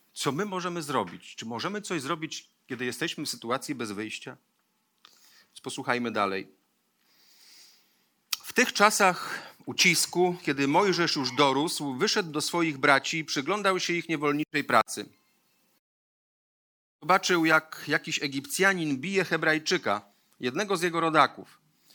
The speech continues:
Rozejrzał się więc dokoła, zobaczył, że nikogo nie ma i zabił Egipcjanina, po czym zagrzebał go w piasku. Następnego dnia zauważył, że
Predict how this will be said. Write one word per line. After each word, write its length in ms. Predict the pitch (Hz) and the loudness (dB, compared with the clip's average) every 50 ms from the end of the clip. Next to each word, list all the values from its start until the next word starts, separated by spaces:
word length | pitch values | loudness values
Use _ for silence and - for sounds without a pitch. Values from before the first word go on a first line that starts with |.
| - _ _ _ | -20 _ _ _
Rozejrzał 460 | 131 151 175 247 247 214 214 202 185 | -4 2 2 2 2 4 2 2 2
się 140 | - 180 165 | 2 0 2
więc 200 | 170 170 143 135 | 0 0 -2 0
dokoła, 460 | 123 131 127 - 185 202 190 165 143 | -2 -2 0 0 -2 2 4 4 4
zobaczył, 460 | 127 135 131 139 165 165 - 165 147 | 2 0 2 2 2 2 2 -6 -4
że 100 | 135 143 | -4 -2
nikogo 360 | 139 143 139 147 139 131 135 | -4 -2 -4 -4 -4 -4 -2
nie 140 | 131 156 190 | 0 0 2
ma 140 | 185 175 160 | 2 2 2
i 80 | 160 156 | 2 0
zabił 360 | 156 - 143 190 139 139 131 | 0 0 -2 0 0 -2 -2
Egipcjanina, 680 | 123 117 120 117 - - - 123 120 127 127 139 143 | 0 -2 -4 -8 -6 -2 0 0 0 0 0 -2 -2
po 140 | 135 - 127 | -2 -4 -8
czym 240 | - - 135 127 127 127 _ _ _ _ _ _ | -6 -4 -4 -4 -4 -6 _ _ _ _ _ _
zagrzebał 580 | - 107 123 127 120 120 143 143 143 143 135 127 | -6 -2 -2 -2 0 -2 -2 0 2 2 0 0
go 100 | 127 123 | -4 -8
w 80 | - | -6
piasku. 480 | _ 123 113 104 95 - - - 98 - _ _ _ _ _ _ _ _ _ | _ 2 2 2 2 -4 -10 -12 -16 -18 _ _ _ _ _ _ _ _ _
Następnego 720 | - - 104 101 - - 120 110 104 - 151 147 143 135 | -8 -6 -6 -6 -4 -8 -8 -8 -4 -4 -4 -2 -2 -4
dnia 200 | 120 120 135 139 | -2 -2 -2 -2
zauważył, 680 | 127 127 123 120 117 123 165 190 180 160 165 156 143 | -2 -2 -4 -4 0 0 0 0 0 -4 -6 -6 -4
że 220 | 127 127 123 123 | -2 -2 -2 -2